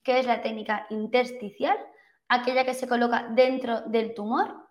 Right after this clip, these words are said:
por ejemplo, en el cáncer de próstata. Hablamos de braquiterapia colocada de forma intracavitaria, que como su propio nombre indica, pues se coloca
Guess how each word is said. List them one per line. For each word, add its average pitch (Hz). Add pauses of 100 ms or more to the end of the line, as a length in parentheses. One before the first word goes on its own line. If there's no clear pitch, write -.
(100)
por 226
ejemplo, 214
en 196
el 196
cáncer 208
de 196
próstata. 269 (1120)
Hablamos 285
de 285
braquiterapia 254
colocada 226
de 226
forma 226
intracavitaria, 226
que -
como 226
su -
propio 220
nombre 214
indica, 233
pues 196
se 202
coloca 202